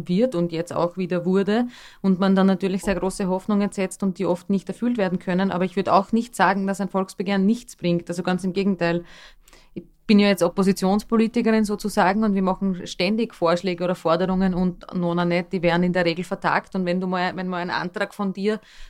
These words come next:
durchkommt, ist das so wie Ostern und Weihnachten zugleich. Also das passiert sehr selten.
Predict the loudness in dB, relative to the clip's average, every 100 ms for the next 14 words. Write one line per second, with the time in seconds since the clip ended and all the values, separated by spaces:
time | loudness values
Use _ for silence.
0 | 0 2 2 2 2 2 -2 -4 -4 -2
1 | 0 0 0 -2 0 0 0 -2 -6 -4
2 | 0 0 0 -4 -4 -6 -8 -6 -4 -2
3 | -2 -2 -2 -2 -4